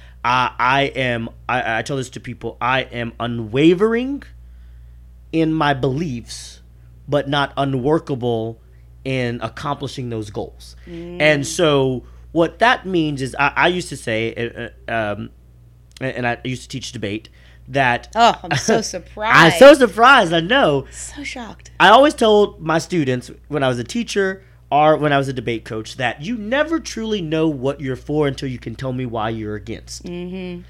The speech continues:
Speaker 1: something. And, and so when I talk about consensus building, it means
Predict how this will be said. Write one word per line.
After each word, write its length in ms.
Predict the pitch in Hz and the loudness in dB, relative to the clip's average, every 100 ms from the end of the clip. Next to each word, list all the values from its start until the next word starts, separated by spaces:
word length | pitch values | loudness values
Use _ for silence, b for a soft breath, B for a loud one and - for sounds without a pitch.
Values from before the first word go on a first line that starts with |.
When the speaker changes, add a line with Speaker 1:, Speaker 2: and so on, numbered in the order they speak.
| b | b
Speaker 1:
something. 500 | - 123 92 - - - b b b | -8 -8 -8 -16 -20 -20 b b b
And, 220 | 160 165 | 2 2
and 160 | 160 160 | 0 -2
so 120 | 190 | -2
when 140 | 165 | 0
I 80 | 170 | 0
talk 320 | 170 240 277 | -2 -2 -2
about 280 | 262 185 - | -2 -2 -2
consensus 460 | 147 120 160 139 127 | -6 -8 -8 -10 -8
building, 280 | 127 123 123 | -6 -6 -6
it 80 | |
means 200 | 131 131 | -6 -8